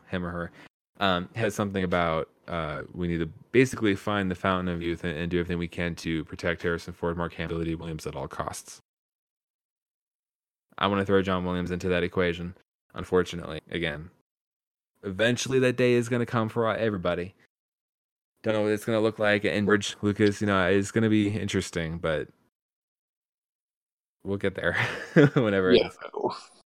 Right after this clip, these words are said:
Speaker 2: Ended it on a downer, Tim.
Speaker 1: Well, I mean, we, we couldn't, we couldn't pass this episode without mentioning
Speaker 2: I know,
Speaker 1: Peter
Speaker 2: I know.
Speaker 1: Mayhew, you know, and, and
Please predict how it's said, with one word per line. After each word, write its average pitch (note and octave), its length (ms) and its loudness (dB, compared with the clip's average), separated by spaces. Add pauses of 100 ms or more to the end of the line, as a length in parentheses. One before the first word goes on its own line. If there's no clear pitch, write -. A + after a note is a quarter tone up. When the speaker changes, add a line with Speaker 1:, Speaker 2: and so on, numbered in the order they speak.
(800)
Speaker 2:
Ended G#2 280 10
it G2 60 8
on F#2+ 160 6
a G2+ 80 6
downer, G2+ 300 8
Tim. F#2 260 -4 (760)
Speaker 1:
Well, D#3 280 4
I - 60 -6
mean, B2 400 -2 (540)
we, B2 100 -8
we A#2 140 -6
couldn't, A#2+ 400 -2 (280)
we B2+ 60 -6
couldn't B2 200 -2
pass A2 280 2
this G#2 160 -4
episode G#2+ 380 -4
without F#2+ 340 0
mentioning F#2+ 600 -4 (520)
Speaker 2:
I B2+ 180 10
know, F#2+ 140 6
Speaker 1:
Peter G2 140 4
Speaker 2:
I F#2 260 8
know. F2+ 220 4
Speaker 1:
Mayhew, A2 180 -2
you G#2 60 -4
know, G#2+ 260 -4
and, F#2 240 -6 (140)
and F2+ 240 -6